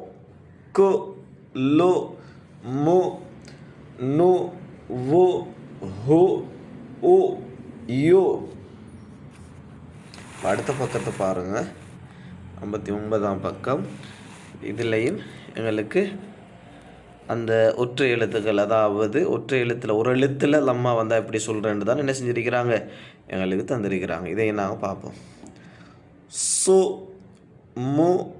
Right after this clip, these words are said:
ஹு, ஓ, K Z D，N Y S T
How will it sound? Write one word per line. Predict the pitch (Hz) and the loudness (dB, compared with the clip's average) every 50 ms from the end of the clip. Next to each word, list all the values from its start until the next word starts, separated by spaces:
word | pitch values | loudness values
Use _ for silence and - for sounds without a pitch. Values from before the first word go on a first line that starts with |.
| - - - - - _ - | -20 -20 -20 -20 -16 _ -4
ஹு, | - - - 123 131 147 170 180 185 170 - - - - - - - - - - | -4 -4 -4 0 2 4 6 6 6 6 2 -2 -10 -14 -18 -20 -20 -20 -10 -4
ஓ, | 101 113 120 123 131 147 165 175 185 175 - - - - - - - - - - - - - - - | -2 0 2 4 4 6 6 6 4 4 0 -4 -8 -12 -16 -20 -20 -20 -20 -20 -20 -20 -20 -6 2
K | - 185 180 180 - - - - - - - - - - - - - - - | 4 6 6 6 4 0 -4 -8 -16 -18 -20 -20 -20 -20 -20 -20 -20 -12 -10
Z | 104 120 120 123 139 156 170 175 170 - - - - - - - - - - - _ | -8 -4 0 2 4 6 6 4 2 0 -4 -8 -14 -20 -20 -20 -20 -20 -20 -20 _
D，N | - 120 131 131 135 170 175 156 - - - - - - - - - - - - - _ _ - _ - - - - 113 131 139 143 160 175 180 185 - - - - - - - - - - - - | -10 -8 -2 2 4 6 6 4 2 0 -4 -10 -16 -20 -20 -20 -20 -20 -20 -20 -20 _ _ -20 _ -20 -18 -12 -8 -4 -2 0 2 2 2 2 0 -2 -6 -14 -18 -20 -20 -20 -20 -20 -20 -16 -10
Y | - 120 123 127 143 165 180 175 175 - - - - - - - - - | -8 -4 2 4 6 6 6 4 2 -2 -6 -12 -16 -20 -20 -20 -20 -18
S | - - - - - - 175 170 170 165 - - - - - - - _ _ _ _ - _ _ _ _ _ | -14 -12 -10 -8 -6 -2 -2 -2 -2 -2 -4 -6 -12 -16 -20 -20 -20 _ _ _ _ -20 _ _ _ _ _
T | - | 6